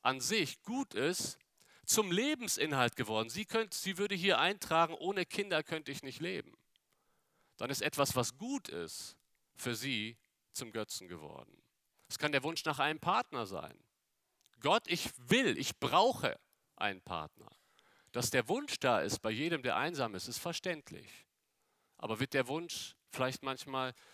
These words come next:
zu groß? Anbetung bedeutet, das ganze Herz auf Gott auszurichten. Und das beginnt damit, wenn wir darüber sprechen, eine Ehe mit Gott im Mittelpunkt,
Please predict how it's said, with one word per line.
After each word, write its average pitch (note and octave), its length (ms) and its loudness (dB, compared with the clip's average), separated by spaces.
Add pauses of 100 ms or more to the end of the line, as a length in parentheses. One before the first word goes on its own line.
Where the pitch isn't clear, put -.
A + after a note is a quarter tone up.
(260)
zu - 280 0
groß? C#3 800 -6 (1040)
Anbetung F3 960 4 (140)
bedeutet, D3+ 840 2 (720)
das - 220 2
ganze F#3 360 4
Herz D#3+ 580 4 (540)
auf C3+ 220 0
Gott D#3+ 420 2 (480)
auszurichten. B2+ 800 2
Und B2+ 120 -2
das A#3+ 200 6
beginnt G#3 440 0
damit, F3+ 340 6
wenn D#3+ 120 2
wir E3+ 100 4
darüber E3 280 4
sprechen, F3 420 0
eine D3 200 4
Ehe G#3+ 240 4
mit F3 200 0
Gott F#3+ 220 6
im E3 100 -2
Mittelpunkt, D#3 720 -2